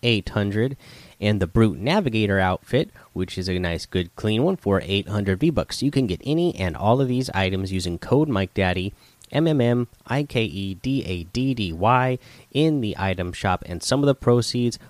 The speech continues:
will go to help support the show. All right, now let's get to our tip of the day. This one comes from Fearful. I don't know if I've used this one before, so I'm gonna go ahead and use it. Uh, but, uh,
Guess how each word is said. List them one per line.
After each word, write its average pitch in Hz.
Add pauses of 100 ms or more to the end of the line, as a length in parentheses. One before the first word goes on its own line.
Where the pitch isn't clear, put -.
will 101
go 92
to 92
help 82
support -
the 76
show. 117 (1300)
All 120
right, 95
now 131
let's 185
get 131
to 113
our 95
tip -
of 104
the 92
day. 110
This 160
one 139
comes 120
from 98
Fearful. 113 (240)
I 254
don't 277
know 131
if 135
I've 139
used 135
this 139
one 139
before, 139 (220)
so 120
I'm 110
gonna 120
go 104
ahead 127
and 110
use 110
it. - (480)
Uh, 101
but, 104 (300)
uh, 85